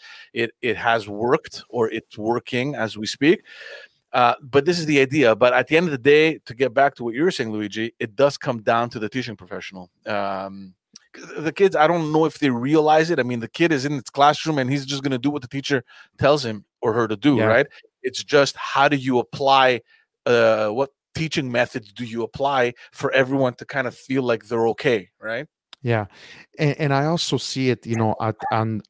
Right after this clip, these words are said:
Speaker 2: on the students' level. Uh, last year,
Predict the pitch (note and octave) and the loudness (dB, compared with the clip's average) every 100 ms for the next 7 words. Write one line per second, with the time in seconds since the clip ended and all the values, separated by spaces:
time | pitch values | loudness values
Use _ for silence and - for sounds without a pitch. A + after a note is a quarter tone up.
0 | - A2+ A2 G#2+ - - D3+ B2+ G2 - | -4 -2 -2 -2 -2 2 4 4 0 -2
1 | G#2 F#2+ G2 - _ _ _ _ A2 G#2+ | -2 0 -4 -6 _ _ _ _ -2 0
2 | G#2+ A#2+ B2+ - - A#2+ A2+ A2 - | 2 4 2 2 0 4 4 4 -2